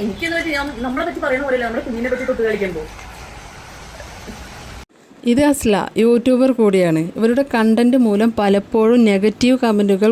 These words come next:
Speaker 2: കൂടുതൽ കേൾക്കുന്ന ഒരാൾ കൂടിയാണ്. ഇപ്പോൾ അസ്ല ഗർഭിണിയാണ്. അതുമായി ബന്ധപ്പെട്ട് സോഷ്യൽ മീഡിയകളിൽ പല വീഡിയോകളും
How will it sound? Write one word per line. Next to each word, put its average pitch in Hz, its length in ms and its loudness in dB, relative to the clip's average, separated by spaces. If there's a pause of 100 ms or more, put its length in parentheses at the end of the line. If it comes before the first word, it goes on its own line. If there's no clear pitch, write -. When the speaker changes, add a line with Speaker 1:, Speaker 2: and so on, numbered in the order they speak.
Speaker 2:
കൂടുതൽ 220 380 4 (100)
കേൾക്കുന്ന 208 380 2 (200)
ഒരാൾ 233 220 2 (120)
കൂടിയാണ്. 175 380 2 (460)
ഇപ്പോൾ 302 260 4
അസ്ല 294 220 2 (100)
ഗർഭിണിയാണ്. 214 640 2 (440)
അതുമായി 277 400 4
ബന്ധപ്പെട്ട് 247 480 2 (120)
സോഷ്യൽ 233 440 4
മീഡിയകളിൽ 226 480 4 (100)
പല 240 140 4 (140)
വീഡിയോകളും 240 540 4